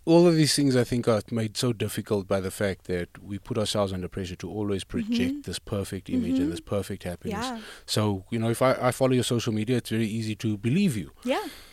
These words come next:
Speaker 1: I've also known you for a long time, and I've known you through different kind of phases of your career, and I think
Speaker 2: Yeah.
Speaker 1: your life, and I think,
Speaker 2: Yeah.
Speaker 1: and I think your life, and, and, you know, from the first time I met you, you had a light that was very strong, very bright, very different, and I'm,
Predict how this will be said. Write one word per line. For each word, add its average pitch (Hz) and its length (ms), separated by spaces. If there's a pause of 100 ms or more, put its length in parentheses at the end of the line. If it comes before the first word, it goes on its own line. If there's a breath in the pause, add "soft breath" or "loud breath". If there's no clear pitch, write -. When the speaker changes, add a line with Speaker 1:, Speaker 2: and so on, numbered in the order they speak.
(340 loud breath)
Speaker 1:
I've 147 120
also 165 160
known 135 200
you 143 120
for 139 100
a 117 60
long 110 240
time, 110 220
and 107 60
I've 95 80
known 107 160
you 117 60
through 110 300
different 110 400
kind 117 180
of 107 80
phases 110 340
of 104 140
your 104 120
career, - 200
and - 260
I 190 140
think - 120
Speaker 2:
Yeah. - 120
Speaker 1:
your - 20 (140)
life, - 300
and 123 100
I 120 60
think, 123 180
Speaker 2:
Yeah. 120 60
Speaker 1:
and 120 80
I 117 60
think 110 200
your 107 80
life, 98 300
and, 104 240 (100)
and, 104 300 (280 loud breath)
you 131 60
know, 123 80
from 135 140
the 127 60
first 143 200
time 120 160
I 110 60
met 107 200
you, 110 100
you 104 40
had 101 100
a 98 40
light 95 300
that 95 140
was 95 160 (140)
very 117 260
strong, 113 320
very 104 200
bright, 101 320
very 104 180
different, 101 340
and 95 120
I'm, 95 80